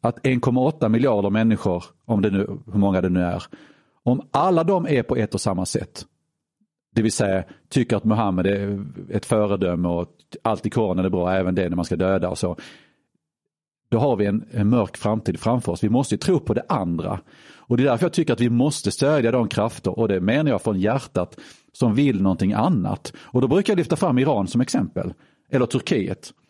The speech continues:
Där man har fått ett, ett, ett bakslag. Det vill säga att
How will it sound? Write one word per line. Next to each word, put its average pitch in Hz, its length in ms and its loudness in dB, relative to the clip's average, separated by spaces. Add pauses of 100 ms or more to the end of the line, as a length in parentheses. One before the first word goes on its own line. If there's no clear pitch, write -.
(320)
Där 113 200 0
man 117 140 2
har 110 80 2
fått 117 320 0
ett, 113 260 0
ett, 117 180 -2
ett 104 100 -2
bakslag. 95 760 -2
Det 107 80 0
vill 113 80 2
säga 117 280 2
att - 160 -6